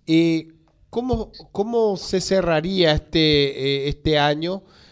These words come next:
eh, luego de un escenario bastante complicado que afectó a los principales mercados del mundo? Eh, sabemos que Paraguay está muy bien posicionado en Chile. Eh, ¿cómo cerraríamos en, en el mercado de Chile con la presencia de la proteína roja nacional?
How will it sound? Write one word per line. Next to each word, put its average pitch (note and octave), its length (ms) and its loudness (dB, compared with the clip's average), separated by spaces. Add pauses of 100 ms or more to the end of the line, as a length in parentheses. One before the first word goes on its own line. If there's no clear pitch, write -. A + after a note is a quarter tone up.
(160)
eh, C#3 280 0
luego D#3+ 320 0
de D#3 120 -4
un D3+ 160 -2
escenario D#3+ 460 -2
bastante D#3 460 -2
complicado D3+ 560 0
que E3 80 -4
afectó D3+ 320 0
a D#3+ 60 6
los D#3 100 4
principales D3+ 560 0
mercados C#3+ 400 2
del C3+ 160 4
mundo? E3 520 -2 (360)
Eh, B2+ 140 -2
sabemos C3+ 340 0
que D3+ 100 -6
Paraguay D3 380 0
está C#3 440 -4
muy D3+ 260 -2
bien D3+ 160 -2
posicionado C#3+ 580 -2
en C#3+ 140 -4
Chile. D#3 420 -2 (400)
Eh, D#3+ 220 -4 (160)
¿cómo A#3 240 -2
cerraríamos F3+ 1120 -2
en, C#3 680 -8
en D3 460 -10
el D3 140 -6
mercado D3 460 -2
de D#3 160 -2
Chile E3+ 400 -2
con E3 240 -2
la D#3 140 -2
presencia D#3 560 -6
de D#3+ 80 -2
la D#3 140 -4
proteína C#3+ 420 -2
roja C3+ 260 -8
nacional? B2 520 -10